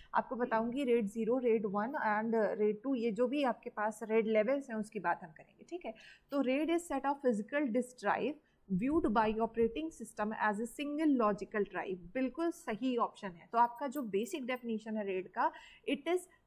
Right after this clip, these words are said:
set of, मतलब कई सारे physical डिस्क drive को आप combined करके आप एक single drive को form करते हैं। ठीक है, तो this is very true about the raid architecture। तो आपको तो इसमें कोई डाउट ही नहीं होना चाहिए।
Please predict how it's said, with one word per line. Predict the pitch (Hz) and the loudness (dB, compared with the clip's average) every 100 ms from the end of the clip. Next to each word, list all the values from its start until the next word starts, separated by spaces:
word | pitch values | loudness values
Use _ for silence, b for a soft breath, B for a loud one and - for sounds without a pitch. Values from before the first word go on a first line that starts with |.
| - - | -20 -2
set | 359 349 - | 0 0 2
of, | 196 - - _ - | 2 0 -6 _ -10
मतलब | 214 214 320 349 - - | -6 0 -2 -2 -10 0
कई | 277 339 | 2 4
सारे | 370 294 247 277 | 2 2 2 0
physical | 277 233 240 302 294 | -2 -2 -2 -2 0
डिस्क | 262 247 - | 0 -2 0
drive | 208 208 220 | 0 2 0
को | 269 | 2
आप | 254 254 233 | 2 2 -2
combined | 196 190 214 269 | 0 0 0 -4
करके | 254 226 - 202 214 330 B B B | -2 -2 -2 -2 -2 -2 B B B
आप | 233 262 302 | 6 6 2
एक | 311 | -6
single | - 302 311 277 349 | -6 -4 -4 -2 0
drive | 285 233 214 233 - | 0 0 0 0 -2
को | 269 254 | -4 0
form | 185 196 | 0 0
करते | 202 196 190 | -4 -6 -6
हैं। | 190 220 247 - _ - | -8 -6 -8 -8 _ -20
ठीक | 226 | -8
है, | 339 | -6
तो | 349 | -6
this | 233 240 320 | -8 -6 -4
is | 302 208 | -4 -2
very | 208 302 320 | 0 2 0
true | 294 247 | -2 -2
about | 208 208 196 | -2 -2 -4
the | 220 | -2
raid | 196 202 208 | 0 -2 -4
architecture। | 180 180 185 208 - 320 359 B B - | -6 -8 -8 -8 -4 -4 -4 B B 2
तो | |
आपको | 202 - | 2 2
तो | 254 | -2
इसमें | 254 254 | -2 -4
कोई | 254 254 | -2 0
डाउट | 196 196 277 | 0 -2 -2
ही | 294 | -2
नहीं | 233 | 0
होना | 196 175 | -2 -4
चाहिए। | 175 160 | -10 -12